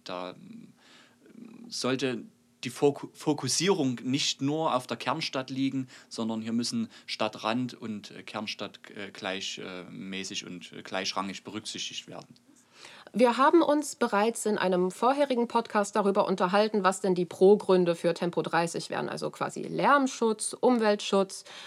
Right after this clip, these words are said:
Speaker 2: dass eine höhere Geschwindigkeit die Kausalität von, äh, Unfällen ist und konnten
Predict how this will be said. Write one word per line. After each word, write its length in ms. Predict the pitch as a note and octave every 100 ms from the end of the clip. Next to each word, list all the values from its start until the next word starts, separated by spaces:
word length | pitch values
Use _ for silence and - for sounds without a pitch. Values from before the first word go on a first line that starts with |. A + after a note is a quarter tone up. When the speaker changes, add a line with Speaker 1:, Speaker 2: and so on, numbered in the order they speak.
| -
Speaker 2:
dass 480 | F3+ F3+ - - -
eine 280 | E3+ E3+ E3
höhere 260 | G3 F#3+
Geschwindigkeit 800 | F3 F3 - F#3 F3+ - E3+ E3
die 40 | D#3+
Kausalität 720 | - E3+ F3 E3 E3 E3 E3
von, 380 | D#3+ D#3+ D#3+ - - -
äh, 280 | E3+ D#3+ - -
Unfällen 600 | - D#4 D#4+ C4+ B3+ B3
ist 500 | B3 G#3 G#3 - - -
und 560 | F#3+ F#3+ F3+ F3 - - - - - - _
konnten 640 | - A3 D4+ D#4+ F4+ F4+ F4+